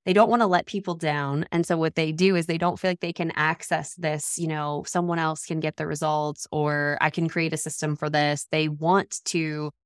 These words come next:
be tethered to the results, right? As professionals, even growing up through the school system, we are taught to make ourselves irreplaceable, right? Or to a company or whatever else. And that is just totally, I think, a <laughs> fallacy. Like,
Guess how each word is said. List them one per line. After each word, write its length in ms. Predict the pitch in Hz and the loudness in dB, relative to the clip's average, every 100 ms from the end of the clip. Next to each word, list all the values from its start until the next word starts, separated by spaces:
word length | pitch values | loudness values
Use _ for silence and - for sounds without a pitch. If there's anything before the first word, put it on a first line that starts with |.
| _ _ | _ _
be 140 | 180 | -2
tethered 480 | 170 175 165 165 151 | 2 4 4 4 0
to 380 | - 156 147 143 | -4 -6 -4 -4
the 120 | 151 | -4
results, 460 | 147 147 170 139 - | -2 2 2 2 -2
right? 160 | 147 | -2
As 140 | 151 151 | -2 -2
professionals, 680 | 175 - 131 190 185 147 - | -6 2 2 2 -2 -4 -2
even 240 | 196 247 | 2 2
growing 300 | 196 185 180 | 4 2 2
up 140 | 175 - | 0 -4
through 140 | 185 | -10
the 80 | 165 | -8
school 320 | - 175 175 | -8 -2 -2
system, 420 | - 156 156 156 | -2 -6 -6 -4
we 140 | 156 165 | -4 -2
are 100 | 165 | -2
taught 340 | - 156 151 - _ - | 0 0 0 -4 _ -2
to 80 | 185 | 2
make 240 | 170 175 | 2 2
ourselves 440 | 170 - 170 160 - | 0 2 0 0 2
irreplaceable, 920 | 190 196 185 - 175 - 165 160 - | 2 2 0 -4 -4 -6 -8 -8 -6
right? 240 | - 156 160 | 2 2 2
Or 140 | 160 | -2
to 180 | - 180 | 0 0
a 40 | 175 | 0
company 540 | 185 180 175 156 151 | 0 2 2 0 0
or 140 | 160 | -2
whatever 360 | 165 175 180 180 | 2 2 4 4
else. 260 | 151 143 - _ _ _ | 4 0 -8 _ _ _
And 140 | 175 180 | 0 2
that 160 | 180 | 2
is 140 | 214 214 | -2 -4
just 280 | 254 - - _ | -4 -6 -14 _
totally, 720 | - 175 185 196 202 208 202 _ _ _ | -2 0 0 0 -2 -4 -8 _ _ _
I 140 | 165 180 | -4 0
think, 240 | 185 185 _ | -2 -4 _
a 60 | 180 | -4
<laughs> 0 | |
fallacy. 640 | 208 - 208 208 - 277 208 | -2 2 2 2 0 -2 -2
Like, 140 | 202 | -8